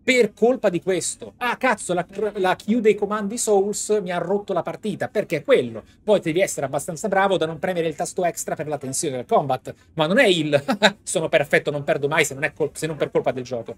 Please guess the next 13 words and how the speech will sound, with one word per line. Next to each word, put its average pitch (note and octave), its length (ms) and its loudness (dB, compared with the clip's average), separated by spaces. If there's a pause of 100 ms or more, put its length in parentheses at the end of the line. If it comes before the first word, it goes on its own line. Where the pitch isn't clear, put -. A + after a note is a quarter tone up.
(120)
Sono D4+ 220 -2
cazzate. G3 480 2 (480)
Chi D4+ 140 0
lo B3 120 10
dice, D3 420 0
chi - 140 -2
ha F#3 80 4
questi D#3+ 240 -10
problemi C#3+ 380 4
cognitivi C#3 440 -6
nei B2+ 120 -8
confronti C#3 360 -10
del, C3 120 -6